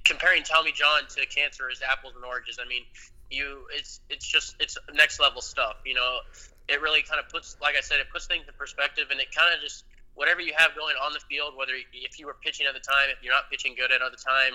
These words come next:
if you're, if you're going through injuries or whatever it is, it, it, it just puts it all on the back burner. And, you know, my main focus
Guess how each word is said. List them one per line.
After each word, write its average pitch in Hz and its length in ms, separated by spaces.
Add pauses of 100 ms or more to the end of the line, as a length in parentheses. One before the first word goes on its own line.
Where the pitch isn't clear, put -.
if - 60
you're, 123 220 (340)
if 139 140
you're 139 80
going 143 240
through 139 160
injuries 139 440
or 135 60
whatever 131 320
it 131 80
is, 139 160
it, 135 100
it, 139 340
it - 100
just - 240 (120)
puts 170 220
it 143 40
all 139 140
on 139 60
the 127 80
back 127 260
burner. 127 360 (420)
And, 127 260
you 135 80
know, 139 200
my 147 160
main 151 300
focus 147 600